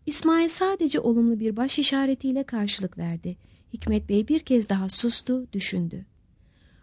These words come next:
"Fransız karargah komutanı Albay Bize ile aram iyidir," dedi. "Florina'da kaçmasa yargılansaydı gidip görecektim, yardımını isteyecektim.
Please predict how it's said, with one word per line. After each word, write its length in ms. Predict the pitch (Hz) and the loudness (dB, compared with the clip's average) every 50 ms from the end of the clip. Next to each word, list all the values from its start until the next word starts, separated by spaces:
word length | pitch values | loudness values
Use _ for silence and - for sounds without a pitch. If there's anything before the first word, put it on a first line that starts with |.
| _ _ | _ _
"Fransız 480 | - - 320 349 381 392 - 381 359 - | -2 2 4 4 4 4 4 4 2 4
karargah 540 | - 285 262 254 247 247 233 254 254 254 254 | 4 4 4 6 6 4 4 4 4 2 2
komutanı 480 | - - 208 202 202 202 196 190 226 247 - | 0 0 2 2 2 2 2 2 0 2 2
Albay 480 | - 285 294 262 220 208 208 240 240 | 2 2 4 4 4 2 2 2 2
Bize 200 | 247 254 226 233 | 0 0 2 4
ile 240 | 196 180 180 208 - | 2 2 2 0 -4
aram 300 | - 202 202 220 247 262 - | -4 -4 -2 0 -2 -2 -2
iyidir," 380 | - 190 190 175 170 165 151 - | -2 -4 -4 -4 -4 -6 -6 -6
dedi. 280 | 147 147 - 139 151 - _ _ _ _ _ _ _ _ _ _ | -8 -8 -8 -10 -12 -14 _ _ _ _ _ _ _ _ _ _
"Florina'da 560 | - 269 302 311 339 349 359 339 339 330 320 | -2 2 4 4 4 4 4 2 2 0 0
kaçmasa 480 | - 381 370 - - 285 254 240 - 254 | 0 -2 -2 0 2 2 2 4 4 2
yargılansaydı 920 | 240 220 208 208 202 208 202 208 208 220 220 - 294 294 294 277 302 311 | 4 4 4 2 2 0 0 0 0 0 0 0 0 2 2 2 0 -2
gidip 360 | 254 226 240 208 214 - _ | -2 -2 -2 -2 -4 -6 _
görecektim, 640 | 226 220 233 240 - 269 269 254 - - 294 285 269 - _ _ _ _ | 0 0 0 2 2 0 0 0 -2 -4 -4 -4 -4 -6 _ _ _ _
yardımını 440 | 320 302 302 302 254 294 277 269 254 | 4 4 4 6 6 6 6 6 6
isteyecektim. 680 | 233 208 - - 190 185 185 185 175 175 - - 180 185 | 4 2 0 -2 -2 -2 -2 -2 -4 -4 -6 -10 -10 -10